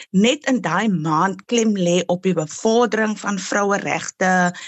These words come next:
Jy weet, en dan is dit vir die res van die jaar, is dit vergete. So, eh, ons weet ook, alhoewel daar merkbare vordering gemaak is in die, in die bevordering van vroueregte, bly daar steeds, eh, nog groot uitdagings,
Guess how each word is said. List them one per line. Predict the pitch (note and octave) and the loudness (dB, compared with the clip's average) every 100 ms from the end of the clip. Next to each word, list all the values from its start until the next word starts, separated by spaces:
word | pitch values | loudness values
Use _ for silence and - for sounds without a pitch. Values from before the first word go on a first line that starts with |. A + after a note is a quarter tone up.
| - _ | -18 _
Jy | G3+ | 2
weet, | G#3 C4 | 2 0
en | - A3+ | -2 -2
dan | G#3+ G#3+ | -2 -2
is | A3 | -2
dit | A3+ A3 | -4 -4
vir | G#3 | -2
die | G3+ | 0
res | F#3 A3 | 0 -2
van | - A#3 | -2 -2
die | A3+ | 0
jaar, | F#3+ E3 F3+ G3+ - - _ - | 0 2 2 0 -4 -18 _ -8
is | G#3+ | -4
dit | G#3+ | -2
vergete. | - G#3+ - - C4 A#3 - B2+ - _ _ _ _ | -4 -4 -4 2 2 2 -2 -4 -6 _ _ _ _
So, | - C4+ | 0 2
eh, | B3 - A3+ G#3+ - | 2 2 0 0 0
ons | C4 G#3+ | -2 -2
weet | F#3+ C#4 D4 | -2 -4 -2
ook, | D#4 C#4 - | -2 -2 -2
alhoewel | B3 A3+ F#3+ G3 A#3 | -2 -2 0 0 0
daar | A3 G#3+ G#3 | -2 -2 -2
merkbare | F#3 F3+ F#3+ A#3 G#3 G3+ G3+ | -2 0 0 0 -2 -2 -2
vordering | G3+ - B3+ C4 G#3+ F#3+ F3+ | -4 0 2 2 2 -2 -2
gemaak | F#3+ E3+ D3+ D#3 - | -4 0 0 0 -4
is | D#3 - - - - - _ | -4 -4 -6 -12 -16 -18 _
in | G3+ | 0
die, | F#3+ F#3+ | 2 2
in | G3+ | 0
die | F#3+ | 2
bevordering | F3+ - G3+ F#3 F#3 F#3 | 0 2 2 2 0 0
van | E3 E3 | -2 -4
vroueregte, | - F#3 F3 E3 C3 B2 - F#3 | -2 2 4 2 0 -6 -4 -2
bly | F3 | 0
daar | E3+ F#3+ | 0 -2
steeds, | - - C4 B3 - | -6 0 0 0 -4
eh, | - E3+ | -2 -2
nog | F#3 F3+ - | 0 -2 -4
groot | - G#3+ G#3 | 0 0 2
uitdagings, | A#3+ B3+ G3 D#3 - C3+ - | 0 2 2 0 0 -2 -2